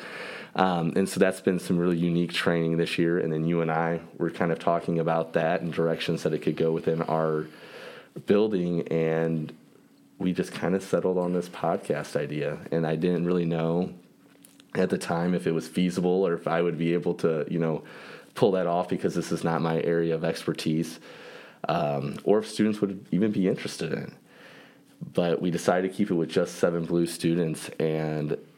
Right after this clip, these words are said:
the turnout from the students was great. I think we had thirteen or fourteen students, so roughly ten percent of our student population just on that team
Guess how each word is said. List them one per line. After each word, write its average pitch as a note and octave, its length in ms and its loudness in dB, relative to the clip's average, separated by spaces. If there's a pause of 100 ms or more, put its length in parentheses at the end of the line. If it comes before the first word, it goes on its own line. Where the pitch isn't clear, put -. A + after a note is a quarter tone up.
(140)
the D#2+ 360 2
turnout E2 500 0
from D#2+ 160 -2
the D#2 80 -2
students D#2+ 480 -2
was D2 140 -4
great. D2+ 380 0
I D2 80 -4
think D#2 220 -4
we D#2 100 0
had D#2 720 -2
thirteen D#2+ 400 0
or D2 80 -2
fourteen D#2 460 -2
students, D#2 500 -4
so D2+ 440 -2
roughly E2 360 0
ten D#2+ 200 -2
percent D2 440 -4
of - 100 -4
our D#2 100 0
student D2+ 360 -4
population D#2 560 -2
just E2 260 -2
on D#2+ 60 0
that D#2 160 -4
team D#2+ 380 -4